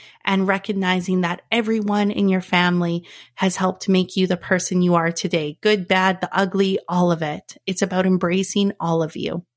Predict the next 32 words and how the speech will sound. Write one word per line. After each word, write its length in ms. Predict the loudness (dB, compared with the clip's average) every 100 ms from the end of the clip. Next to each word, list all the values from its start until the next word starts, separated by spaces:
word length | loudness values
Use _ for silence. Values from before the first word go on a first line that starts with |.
| _ _ _ _ _ _ _ _ _
And 140 | 0 2
so 160 | 2
there's 280 | 2 2 0
your 80 | -4
challenge 440 | 0 2 2 2
of 100 | 0
the 100 | -2
week. 300 | -2 -6 -6 -2
I 140 | 0
would 120 | 2
absolutely 540 | 2 0 -2 -4 0 0
love 220 | 0 -2
to 100 | -4
hear 220 | -4 -4
from 200 | -4 -4
you. 220 | -2 -4
So 180 | -4 -6
definitely 640 | -2 -2 -2 -2 -4 -4
connect 380 | -4 -4 -4 -4
with 120 | -4
me 220 | 0 0
over 240 | 0 -2 -2
on 140 | -2
Instagram. 680 | -2 -2 -2 -2 0 0 2
I 160 | 0
would 140 | 0 -2
love 440 | -2 2 2 0
to 100 | -2
hear 280 | 0 0 0
how 180 | 0 0
this 200 | 0 -2
goes. 440 | 0 2 2 -2